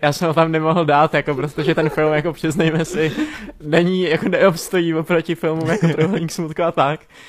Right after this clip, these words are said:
Ale jak jsi říkal, že jsi se, jako, dlouho takhle v kině nesmál. Já když jsem na ten film přišel, tak jsem se pochcel smíchy, ty vole. To je prostě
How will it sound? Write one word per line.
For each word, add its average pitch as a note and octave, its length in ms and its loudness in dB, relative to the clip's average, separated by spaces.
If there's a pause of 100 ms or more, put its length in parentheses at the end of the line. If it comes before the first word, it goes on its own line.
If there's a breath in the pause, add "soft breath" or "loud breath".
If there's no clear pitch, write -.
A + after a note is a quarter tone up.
(140 loud breath)
Ale E3 140 2
jak D#3+ 60 0
jsi F3+ 120 -8
říkal, E3 240 0
že D3+ 80 -4
jsi E3 200 -4
se, F3 160 -2
jako, E3+ 300 0 (240 loud breath)
dlouho D#3+ 260 8
takhle E3 240 2
v - 60 -4
kině E3+ 220 -2
nesmál. C3+ 460 -4 (920)
Já D#3+ 120 -2
když E3+ 140 -2
jsem F#3+ 100 0
na F3 60 0
ten F3 140 -2
film F#3+ 160 0
přišel, F3 320 -2
tak E3+ 100 0
jsem F3+ 100 -4
se F3 80 -2 (180)
pochcel E3 420 -2
smíchy, D#3 360 -8
ty B2 140 -10
vole. A#2 200 -6
To C#3 100 -2
je C#3+ 80 2
prostě D3+ 680 0